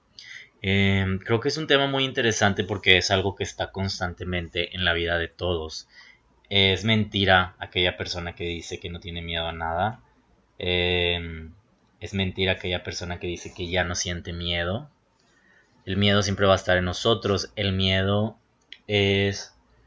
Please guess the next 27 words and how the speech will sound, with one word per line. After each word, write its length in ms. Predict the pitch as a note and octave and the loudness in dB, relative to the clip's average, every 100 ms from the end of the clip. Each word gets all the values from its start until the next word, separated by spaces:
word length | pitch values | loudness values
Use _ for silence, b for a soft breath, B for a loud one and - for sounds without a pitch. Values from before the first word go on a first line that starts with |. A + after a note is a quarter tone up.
| _ _ | _ _
nuestro 320 | A2 G#2 G#2+ | -2 0 0
sistema 520 | G#2 G2+ - G2 G#2 | 0 -2 0 2 4
de 100 | A2 | 6
alerta. 560 | G2 F#2+ F#2 F2 - - _ _ _ _ _ _ | 6 4 0 -4 -10 -18 _ _ _ _ _ _
El 140 | G2+ F#2+ | -6 -2
miedo 640 | F#2+ F#2+ G2 G#2 G#2+ A2 - _ _ _ _ _ _ _ - | 0 2 2 2 2 -2 -8 _ _ _ _ _ _ _ -6
nos 160 | G2+ G2+ | 0 2
lo 100 | F#2+ | 2
manda, 840 | F#2 F#2 F#2+ G2 G2+ G2+ G#2 G2+ - _ | 2 2 2 4 6 6 4 0 -8 _
es 120 | F#2+ | -4
una 120 | A2 | -2
señal 480 | A2 G2+ F2+ F2 F#2 | 0 0 2 2 2
que 100 | - | -2
nos 180 | F#2 F2 | -6 -4
manda 260 | F2 F2 F2+ | -4 -2 -4
el 60 | |
sistema 360 | F2+ - F2 F2+ | -6 -8 -6 -4
nervioso 720 | F2+ E2 E2 D#2+ F#2+ A#2+ - _ _ b b b b _ _ - | -4 -6 -6 -6 -6 -6 -8 _ _ b b b b _ _ -4
que 120 | F#2+ | -2
nos 220 | F#2+ F2 | -2 -4
dice, 800 | F#2 F2+ - F#2+ F2+ F2 E2+ - _ _ _ | -4 -4 -2 0 0 -2 -4 -8 _ _ _
"Cuidado, 460 | - F#2+ - - - _ _ _ _ _ _ _ _ - | -2 0 0 -4 -10 _ _ _ _ _ _ _ _ -4
cuidado, 680 | G2 G#2 B2+ C#3+ D#3+ - - | 2 6 6 6 0 -2 0
algo 320 | G#2+ G#2 G#2 | 4 4 6
va 80 | G#2 | 6
a 100 | - | 4
pasar", 560 | F#2+ - A2 C3 - | 0 4 6 6 2